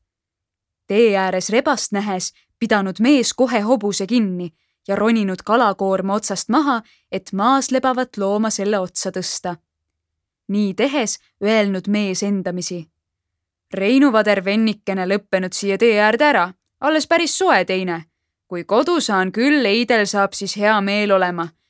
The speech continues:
Suur koorem kalu ja ilus rebasenahk veel peale kauba. Sellest nahast saab naise kasukale ilusa krae." Nõnda rääkides lasknud mees hobust jälle käia ja istunud koorma otsa rebane selja taga.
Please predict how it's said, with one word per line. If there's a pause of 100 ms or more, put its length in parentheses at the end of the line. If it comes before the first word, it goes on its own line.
(280)
Suur
koorem
kalu (240)
ja
ilus
rebasenahk
veel
peale
kauba. (460)
Sellest
nahast
saab
naise
kasukale
ilusa
krae." (1080)
Nõnda
rääkides (240)
lasknud
mees
hobust
jälle
käia (380)
ja
istunud
koorma
otsa (320)
rebane
selja
taga.